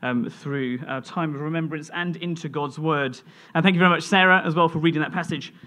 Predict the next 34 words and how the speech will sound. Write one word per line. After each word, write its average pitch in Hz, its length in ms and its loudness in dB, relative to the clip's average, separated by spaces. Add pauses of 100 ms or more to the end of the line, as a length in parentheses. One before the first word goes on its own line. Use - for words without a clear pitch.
(160)
um, 139 180 -2
um, 135 140 -4
for 233 340 2
us. - 300 -2 (260)
And 170 100 -2
before 170 200 0
we 208 100 4
get 170 140 0
into 165 240 -2
all 156 100 -4
of 127 120 -6
that, 117 180 -8
I 135 80 -8
think 135 200 -10
it'd 123 120 -12
be 131 100 -8
very 131 280 -6
good 117 280 -12 (460)
for 135 100 -12
me 131 120 -6
to - 120 -20
pray. 110 400 -14 (3000)
My 160 180 -2
prayer, 202 380 0
Father 175 320 -2
God, 156 380 -4
as 151 160 -12
we 156 100 -2
approach 160 420 -6
your 165 160 -2
word 139 320 -4
is 135 140 -10
simply 156 380 -8
this, - 580 -16